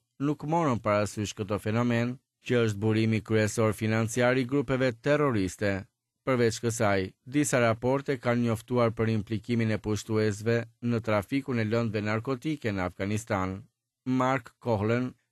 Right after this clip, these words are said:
ekspert i zyrës për luftën kundër lëndëve narkotike në Organizatën e Kombeve të Bashkuara, thot: "Trafikimi i lëndëve narkotike nga aeroporti i Kabulit është fakt shqetësues dhe për kontrollimin e tij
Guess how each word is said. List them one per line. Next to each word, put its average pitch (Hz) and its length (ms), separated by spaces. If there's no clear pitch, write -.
ekspert 120 560
i 113 80
zyrës 110 480
për 107 160
luftën 117 380
kundër 127 320
lëndëve 110 400
narkotike 110 720
në 107 80
Organizatën 101 720
e - 20
Kombeve 110 380
të 117 160
Bashkuara, 143 600
thot: 92 340
"Trafikimi 120 640
i 107 80
lëndëve 113 320
narkotike 110 800
nga 107 240
aeroporti 110 560
i - 20
Kabulit 110 640
është 123 320
fakt 117 240
shqetësues 113 800
dhe 120 160
për 117 160
kontrollimin 117 720
e 113 40
tij 98 340